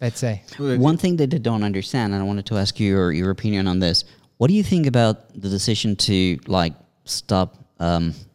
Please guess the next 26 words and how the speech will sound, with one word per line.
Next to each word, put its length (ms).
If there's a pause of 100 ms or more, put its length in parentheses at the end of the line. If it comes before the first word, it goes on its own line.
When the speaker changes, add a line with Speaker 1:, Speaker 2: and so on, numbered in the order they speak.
Speaker 3:
the 360
influx 380
of 100
foreigners? 520 (560)
What's 240
your 180
point 360
of 80
view 160
on 60
Speaker 1:
It's 80
Speaker 3:
that? 100
Speaker 1:
very 200
fresh, 380
right? 260 (200)
Yeah. 180 (100)
Speaker 3:
Yeah. 320 (200)
Speaker 2:
Yeah. 180
Um, 280 (840)
we 200
all 120
knew 180
it 40
was 120
gonna 180
happen. 300